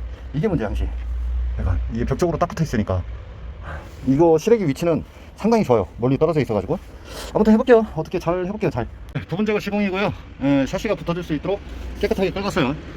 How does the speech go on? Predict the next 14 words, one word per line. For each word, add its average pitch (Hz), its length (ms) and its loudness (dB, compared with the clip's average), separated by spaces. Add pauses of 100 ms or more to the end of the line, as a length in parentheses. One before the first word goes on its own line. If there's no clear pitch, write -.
샤시, 190 380 4 (360)
콘크리트, 196 440 2 (420)
예, 131 160 2
실리콘이 214 360 0
붙어질 180 280 0
수 170 80 -2
있는 202 320 0
피창면을 202 540 2
다 156 160 4
만들었습니다. 131 520 0 (520)
예, 123 160 -2
여기 143 100 4
조인트도 196 520 0
그렇고요. 123 360 -2